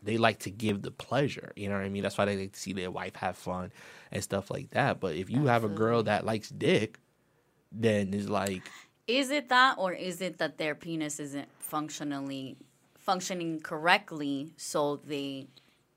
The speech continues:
Speaker 3: do the other things and have to
Speaker 1: Well,
Speaker 3: get aroused by those
Speaker 1: well,
Speaker 3: things?
Speaker 1: you know, I've seen it where, like, the, like, a guy, like, when, back in the day, where the guy was, like, like, not hard with the girl, but then, like, with his wife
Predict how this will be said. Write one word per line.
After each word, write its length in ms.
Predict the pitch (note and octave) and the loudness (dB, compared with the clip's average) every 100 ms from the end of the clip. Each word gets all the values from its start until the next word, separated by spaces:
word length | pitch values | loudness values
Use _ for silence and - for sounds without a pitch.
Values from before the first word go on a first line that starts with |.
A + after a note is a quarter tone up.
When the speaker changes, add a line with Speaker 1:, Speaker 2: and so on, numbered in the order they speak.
| C#3+ | -10
Speaker 3:
do 160 | E3 D#3+ | -6 -4
the 180 | C#3+ C#3 | -2 -2
other 180 | C3 C3 | -4 -6
things 360 | C#3+ B2+ A#2 - | -8 -8 -8 -4
and 140 | D#3+ | 0
have 320 | F#3+ G3 G3+ | 6 4 4
to 300 | - D3+ B2+ - - _ - | -6 -6 -6 -14 -20 _ 0
Speaker 1:
Well, 160 | D3 E3 | 8 8
Speaker 3:
get 180 | D#3 - _ - - | 8 -4 _ -16 -2
aroused 600 | E3+ D#3 D#3 C#3+ C#3 C3+ | -2 2 2 2 0 -6
by 160 | B2+ A#2 | -6 -4
those 200 | F#2+ B2+ | -2 4
Speaker 1:
well, 100 | F#3 | 6
Speaker 3:
things? 100 | F#3+ | 8
Speaker 1:
you 60 | |
know, 140 | A3+ E4+ | 6 10
I've 160 | D#3 D#3 | 8 8
seen 280 | - A3 G#3 | 2 2 4
it 160 | E3 | 4
where, 180 | C#3+ D3 | 4 4
like, 300 | C3+ B2 A#2 | 4 2 2
the, 140 | A#2+ A2 A2+ - | 2 2 -2 0
like, 240 | A#2 A2 | 0 2
a 100 | G2 | 0
guy, 420 | G2+ A2 C3 C#3+ | 6 6 6 2
like, 240 | B2 G#2+ - | 2 0 0
when, 260 | G#2+ F#2+ - - - | -6 -6 -10 -10 0
back 260 | A2 A#2+ | 0 0
in 80 | A2+ | -4
the 80 | G2+ | 0
day, 400 | G#2+ E3 B2 G2 | 2 2 2 -2
where 160 | G2+ | -2
the 80 | F#2+ | -4
guy 300 | F2 G#2 A#2+ | -2 -2 0
was, 240 | B2 A2+ G2+ | 0 -2 -2
like, 340 | G#2+ G2+ - _ _ _ _ _ _ _ _ - | -4 -6 -8 _ _ _ _ _ _ _ _ 2
like, 240 | A2 F2+ F#2+ | 2 2 -2
not 240 | A2 G#2+ | 0 -2
hard 320 | - B2 A2+ | 2 2 2
with 140 | G#2 G2+ | -2 -6
the 100 | F#2 | -6
girl, 540 | F2 A#2+ E3+ G#2 A2+ _ _ _ _ - | 0 2 2 -2 -6 _ _ _ _ -4
but 240 | A2 G#2+ - | 0 0 0
then, 200 | A2 G#2+ | 0 2
like, 220 | G#2 F#2+ - _ | 0 -2 -12 _
with 140 | - F#2+ | -10 -4
his 180 | F#2 F2+ | -4 -2
wife 560 | F#2 D3+ A#2 F#2 - | 4 4 4 -4 -10